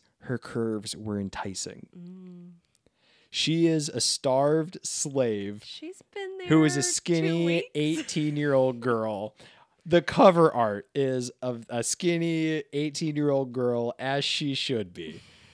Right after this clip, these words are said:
Speaker 1: A starved slave, an assassin, whatever. Everything in the story, nothing points to her
Speaker 2: Oh,
Speaker 1: having curves.
Speaker 2: but I want you to go open the book right now
Speaker 1: Okay.
Speaker 2: and go to chapter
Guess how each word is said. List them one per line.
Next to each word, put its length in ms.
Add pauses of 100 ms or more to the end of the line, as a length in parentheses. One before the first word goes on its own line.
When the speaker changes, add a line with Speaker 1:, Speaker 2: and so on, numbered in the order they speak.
(340)
Speaker 1:
A 100
starved 480
slave, 460
an 120
assassin, 640
whatever. 640 (360)
Everything 520
in 80
the 100
story, 580
nothing 680
points 340
to 140
her 220
Speaker 2:
Oh, 20
Speaker 1:
having 420
curves. 380
Speaker 2:
but 120
I 120
want 220
you 80
to 80
go 440 (220)
open 240
the 80
book 200
right 160
now 300
Speaker 1:
Okay. 160
Speaker 2:
and 120
go 60
to 140
chapter 540